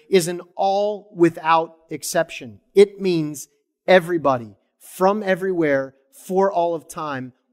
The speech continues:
all of mankind are dead in their trespasses and sins.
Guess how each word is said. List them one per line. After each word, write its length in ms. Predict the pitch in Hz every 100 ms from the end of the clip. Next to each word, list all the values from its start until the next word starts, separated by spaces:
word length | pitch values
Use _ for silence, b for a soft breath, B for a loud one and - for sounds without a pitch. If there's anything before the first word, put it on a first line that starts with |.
| -
all 280 | 180 202
of 120 | 196 160
mankind 1000 | 180 170 165 _ _ - 160 135 131 - _ _ -
are 160 | 151
dead 680 | 135 117 165 190 139 127 123 _ -
in 140 | 156
their 120 | 147
trespasses 960 | 131 - 170 - 165 147 - 147 135 - _ _
and 200 | 147 139
sins. 680 | - - 151 120 98 - _